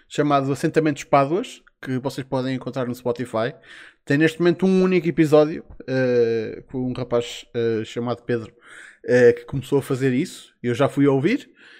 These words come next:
e tipo, man, nós precisamos deste, deste, deste tipo de coisas na nossa comunidade, por isso, se tiverem tempo, é um, é um roundup que ele faz acerca das notícias de,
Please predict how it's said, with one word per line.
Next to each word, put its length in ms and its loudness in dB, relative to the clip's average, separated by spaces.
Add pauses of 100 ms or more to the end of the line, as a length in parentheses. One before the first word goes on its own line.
(300)
e 200 2
tipo, 300 -4 (240)
man, 400 -2
nós 240 -4
precisamos 320 2
deste, 320 -4
deste, 260 6
deste 280 -4
tipo 140 -4
de 60 -20
coisas 200 0
na 80 -4
nossa 200 -6
comunidade, 500 -4
por 120 -6
isso, 240 -12 (320)
se 120 -20
tiverem 300 2
tempo, 300 2 (280)
é 220 6
um, 720 0 (540)
é 100 0
um 120 6
roundup 500 4
que 60 0
ele 80 2
faz 220 0
acerca 320 -6
das 140 -4
notícias 380 -4
de, 340 -4